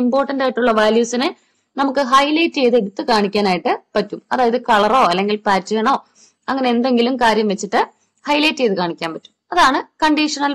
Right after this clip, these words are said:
formatting എന്ന് പറയുന്നത്. അപ്പം ഈ conditional ഫോർമാറ്റിംഗിലെ, ആ, options ഒക്കെ കാണണമെങ്കിൽ അതിനെ ഒന്ന് ചുമ്മാ ഒന്ന് click ചെയ്യുക. അതിന്റെ എവിടെയെങ്കിലും വെച്ചാ മതി. ഇപ്പൊ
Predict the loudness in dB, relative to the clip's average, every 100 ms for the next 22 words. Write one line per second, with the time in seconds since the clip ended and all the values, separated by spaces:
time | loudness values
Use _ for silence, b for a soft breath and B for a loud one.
0 | -2 0 0 -2 -2 -4 -2 -2 -4 -8
1 | -12 -14 b b b b -4 0 2 0
2 | -4 -8 -2 -2 0 -2 0 0 2 2
3 | 4 2 2 0 0 -2 -6 _ _ _
4 | 0 2 2 2 -2 0 -6 -4 -6 -4
5 | 0 2 2 0 -2 -4 _ _ -2 0
6 | 0 0 0 -2 -6 _ -10 -2 0 0
7 | -2 -6 -6 -2 -2 -2 -8 -8 _ _
8 | _ _ _ _ _ -12 -6 -2 0 2
9 | 0 0 0 0 0 0 0 0 -2 -2